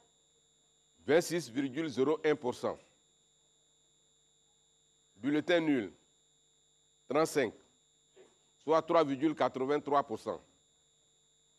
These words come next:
Bulletin blanc, onze, soit un virgule vingt-cinq pour cent. Suffrage exprimé,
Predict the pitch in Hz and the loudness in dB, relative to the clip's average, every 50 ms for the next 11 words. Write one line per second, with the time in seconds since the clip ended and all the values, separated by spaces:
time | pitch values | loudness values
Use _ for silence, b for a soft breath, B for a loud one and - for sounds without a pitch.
0 | _ _ _ _ _ _ _ _ _ _ _ _ _ 104 110 131 139 147 147 147 | _ _ _ _ _ _ _ _ _ _ _ _ _ -8 -6 -4 -4 -2 -2 2
1 | 175 170 160 127 131 143 135 110 92 - - _ _ _ _ _ _ _ _ _ | 2 2 2 4 4 4 4 4 0 -4 -14 _ _ _ _ _ _ _ _ _
2 | _ _ _ _ _ _ _ _ _ _ _ _ - 160 160 147 117 101 90 78 | _ _ _ _ _ _ _ _ _ _ _ _ 2 4 6 6 4 2 -2 -6
3 | - _ _ _ _ _ _ _ _ _ _ _ _ _ _ _ _ _ _ _ | -14 _ _ _ _ _ _ _ _ _ _ _ _ _ _ _ _ _ _ _
4 | _ - 160 165 160 - 170 160 143 139 139 135 123 139 165 156 120 101 135 156 | _ 2 2 2 4 4 2 2 2 0 -2 -4 -2 0 0 0 2 2 0 0
5 | - - 151 160 - - 120 117 - - 107 85 - - _ _ _ _ _ _ | 0 0 -4 -4 -4 -4 -6 -6 -6 -6 -8 -8 -10 -14 _ _ _ _ _ _
6 | _ _ _ _ _ _ _ _ _ _ _ _ _ _ _ _ _ _ _ _ | _ _ _ _ _ _ _ _ _ _ _ _ _ _ _ _ _ _ _ _
7 | _ _ _ _ _ _ _ _ _ _ - - 143 139 - 160 175 170 170 156 | _ _ _ _ _ _ _ _ _ _ -8 -6 -4 -2 2 4 6 6 4 2
8 | 143 - - 147 139 - 143 143 143 135 127 107 92 | 0 -2 -4 -4 -2 -2 -2 -2 2 2 2 2 0